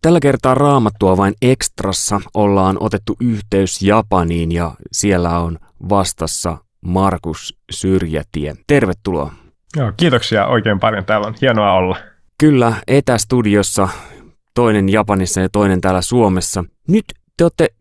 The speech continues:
Speaker 1: Kiian kanssa siellä Japanissa ollut, niin mikä on ihan semmoinen ensimmäinen tuntuma, että miten se on lähtenyt käyntiin siellä olo?
Speaker 2: Tälleen olosuhteihin nähden, ja olosuhteet tällä hetkellä ovat tämän, tota, pandemian värittämiä, niin, niin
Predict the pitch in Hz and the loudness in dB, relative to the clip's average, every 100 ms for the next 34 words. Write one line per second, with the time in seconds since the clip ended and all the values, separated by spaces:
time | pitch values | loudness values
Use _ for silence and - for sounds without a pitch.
0 | - 180 185 147 107 120 117 - 113 107 | -2 2 4 4 2 2 0 0 -2 -4
1 | - 120 113 117 147 147 113 98 - 104 | -2 0 2 2 2 2 0 0 -2 -2
2 | 101 110 104 92 95 92 - 107 147 170 | 2 2 2 0 -2 -4 -4 -4 -2 2
3 | 156 127 151 151 139 120 110 107 107 - | 2 2 2 4 2 2 0 0 0 2
4 | 156 151 113 104 101 92 92 - 120 110 | 2 2 0 0 2 0 -2 0 0 0
5 | 90 85 80 78 - 90 85 - 123 117 | 0 -2 -2 -4 -6 -8 -6 0 0 2
6 | 95 98 92 92 90 82 85 - 92 82 | 0 0 2 0 -2 -4 -6 -2 -2 -2
7 | 71 65 - 52 76 - _ - 65 62 | -4 -8 -8 -8 -10 -12 _ -6 -6 -6
8 | - _ _ - 113 117 117 110 - 254 | -14 _ _ -2 0 2 0 -2 0 2
9 | 240 147 123 - 127 135 135 135 127 110 | 2 0 -2 0 2 2 4 2 2 2
10 | 110 120 131 113 117 - 117 - 113 110 | 0 0 0 0 -2 -2 -4 0 0 2
11 | 113 - 110 107 110 107 - 107 107 110 | 0 -2 -2 0 0 0 -2 -6 -4 -4
12 | 110 _ - 107 - 110 113 - 147 - | -6 _ -8 -4 2 0 0 -12 -12 -4
13 | 139 135 123 120 110 110 147 196 170 - | -2 2 2 2 0 2 2 2 0 0
14 | 123 117 117 135 113 110 107 - 113 110 | 0 4 4 4 2 0 -2 -6 -6 -6
15 | 107 98 | -6 -10